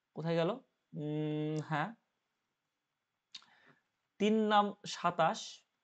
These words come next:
হাতে থাকলো দুই, তিন একে দুই, আহ, তিন নাম সাতাশ, হাতে থাকলো দুই, তিন একে তিন, দুই, পাঁচ। এত এখনো পর্যন্ত। এবার বিয়োগ করে দিই। বিয়োগফল, মনে রাখবে, বিয়োগ করতে হবে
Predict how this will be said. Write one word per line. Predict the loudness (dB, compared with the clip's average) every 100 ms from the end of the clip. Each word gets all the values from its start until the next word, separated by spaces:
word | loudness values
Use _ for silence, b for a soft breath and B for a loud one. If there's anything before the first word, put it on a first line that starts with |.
| _ _ _ _
হাতে | -6 -4
থাকলো | -2 -2 -2
দুই, | 0 0 0 0
তিন | -2
একে | 0 -4 -4 -4
দুই, | 0 0 0
আহ, | 0 0 0 -2 -4
তিন | -4 -4
নাম | -4
সাতাশ, | -2 0 0 0
হাতে | -4 -4
থাকলো | -2 -2
দুই, | 0 -2
তিন | -4
একে | -8
তিন, | -10 -10
দুই, | -12 _ _ _ _ _ _
পাঁচ। | -4 -4 -6 -16 b b b _
এত | 8 8 -2 -12 _ _ _
এখনো | 4 4 0
পর্যন্ত। | -2 -6 -2 2
এবার | 4
বিয়োগ | 4 6 6 8
করে | 6
দিই। | 6 0 -10 _ _ _ _ _ _ _ _ _ _ _
বিয়োগফল, | -6 6 8 8 8 4 2 2 -10 _ _ _ _ _ _ _ _ _ _ _ _ _ _ _ -20 -20 _ _ _ _ _
মনে | 0 6
রাখবে, | 8 8 8 6
বিয়োগ | 8 8 8
করতে | 6 4 6
হবে | 8 8 6